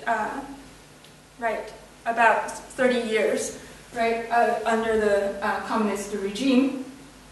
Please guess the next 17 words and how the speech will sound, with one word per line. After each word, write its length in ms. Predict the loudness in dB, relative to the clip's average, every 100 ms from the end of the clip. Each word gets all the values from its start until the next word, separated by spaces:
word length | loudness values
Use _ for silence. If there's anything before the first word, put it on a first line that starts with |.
| -20 -20 -20 -20 -20 -20 -20 -20 -2
Um, 420 | 2 4 4 2
so 260 | 2 4 4
I'm 200 | 4 2
just 240 | 0 0
giving 360 | 0 2 4 4
you 380 | 4 4 2 -2 -6 -12 -6
a 120 | -2
table 720 | 4 6 8 8 6 6 4 -6 -12 -18 -4
that, 460 | 4 8 8 4 -2 -8 -2
uh, 320 | 4 6 6 4
if 160 | 2
you 420 | 4 4 2 0 -4 -10 -18 -18 -12
take 280 | -4 -2 2
a 40 |
look, 400 | 2 6 6 4 0 -6 -12 -10
oops, 420 | -8 -8 -16 -16 -16 -16 -18 -20 -20 -20 -20 -20 -4
at, 420 | 4 6 4 0